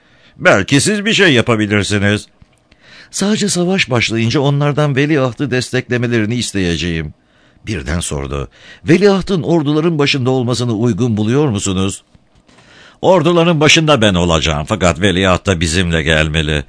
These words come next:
O zaman Toranaga kazanamaz. Toranaga bile veliahtın bayrağına saldıramaz." "Veliahtın burada kalması daha doğru değil mi? Onun hayatını tehlikeye atamayız.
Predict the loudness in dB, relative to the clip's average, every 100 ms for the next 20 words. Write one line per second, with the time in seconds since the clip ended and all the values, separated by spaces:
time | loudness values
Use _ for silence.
0 | -6 0 2 2 2 2 0 2 2 2
1 | 2 0 2 0 2 0 0 0 -4 -6
2 | -16 _ _ 2 4 4 4 2 2 2
3 | 2 0 2 2 2 2 0 0 0 2
4 | 2 4 2 2 0 2 2 2 2 4
5 | 4 0 -2 -8 -14 -20 _ _ _ _
6 | _ _ _ -20 -20 0 2 4 2 2
7 | 2 4 4 2 2 0 0 -2 0 2
8 | 2 2 0 0 -2 -2 -2 -2 -2 -4
9 | -16 _ 0 2 4 2 0 -2 -2 0
10 | -2 0 0 0 0 0 0 0 -2 -6